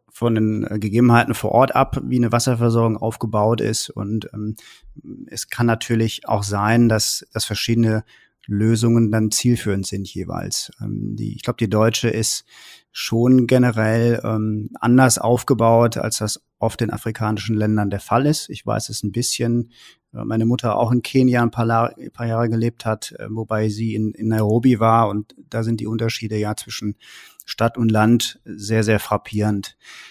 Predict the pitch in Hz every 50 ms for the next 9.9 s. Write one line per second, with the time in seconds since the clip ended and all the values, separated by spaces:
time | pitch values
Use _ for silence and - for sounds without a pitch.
0 | - _ _ _ - - 117 117 117 117 120 117 117 117 - - - _ _ _
1 | - - - - 262 - - _ _ _ _ _ _ _ _ - 117 117 117 120
2 | 143 165 165 151 147 160 160 139 - 147 139 - - - - - 127 110 113 123
3 | 117 123 143 160 156 - - 156 - - 160 147 147 147 147 135 - - 147 147
4 | 147 139 - - 143 131 120 127 123 127 131 135 135 135 120 - 107 - - 123
5 | - - - - - 131 113 101 98 113 117 - 120 117 120 - - - 123 117
6 | 113 113 113 120 - 113 110 110 113 113 110 120 117 117 117 113 117 120 120 120
7 | 120 - - 131 135 123 135 135 131 123 120 113 - - 113 110 113 117 113 110
8 | 113 117 117 117 - - 110 107 107 107 104 110 113 - - - - - - 110
9 | 110 - - 104 110 113 117 - 110 113 - - 117 117 110 110 110